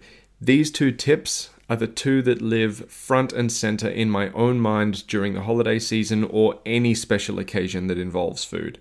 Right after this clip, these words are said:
You're probably seeing a myriad of tips and tricks flying around social media at the moment, so I'm gonna keep it simple here.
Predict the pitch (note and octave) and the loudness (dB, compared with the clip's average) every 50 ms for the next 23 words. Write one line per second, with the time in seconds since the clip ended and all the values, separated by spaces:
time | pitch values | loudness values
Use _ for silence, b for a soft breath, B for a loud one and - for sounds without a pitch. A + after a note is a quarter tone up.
0 | _ _ _ - - G#2+ G2 - - B2 A#2+ B2 A#2 A#2 A2+ A2 G#2+ - - A#2+ | _ _ _ -8 -6 -6 -6 0 2 4 6 6 6 6 2 0 0 0 0 2
1 | A#2 A2 A2 A2+ G#2+ - F2 G2+ G2+ G#2+ A#2+ C3+ C3+ B2+ A#2+ A2 G#2+ G#2 F#2+ G2 | 2 4 4 2 0 0 -2 -2 0 2 2 4 4 4 4 4 2 2 0 -2
2 | F#2 - - - B2+ C3 - - - - G2 F#2+ F#2+ - B2 A#2+ A#2 - - - | -4 -6 -4 -2 -2 -2 -2 -6 -6 -6 -4 -6 -2 0 0 0 0 -2 -6 -8
3 | - - A2+ G#2 G#2 G#2+ A2 G#2+ G#2+ G#2+ G#2 G#2+ G#2 G2+ - - G#2+ G#2+ - A#2 | -4 -2 0 0 0 0 0 0 2 2 2 0 0 -2 -2 -2 -4 -4 -2 -2
4 | G#2+ G#2 G#2 G#2 G2+ G2+ G2+ G2+ G2+ F#2+ - G2+ G#2 G2+ G#2+ A#2 A#2+ A2+ - - | -2 0 0 0 0 0 0 0 -2 -2 -2 -2 0 0 0 0 0 -2 -2 0
5 | - A2 G#2+ - A2+ A2+ A2+ A#2 A#2+ C3+ B2+ - C#3 - - A2 - - - B2+ | 0 0 0 0 0 0 0 0 0 -2 -2 -4 -4 -4 -4 -6 -4 -2 -2 -2
6 | A#2+ B2+ A#2+ A2 F#2 G#2+ G2+ F2+ - - | 0 0 -2 -2 -2 -2 -4 -4 -4 -6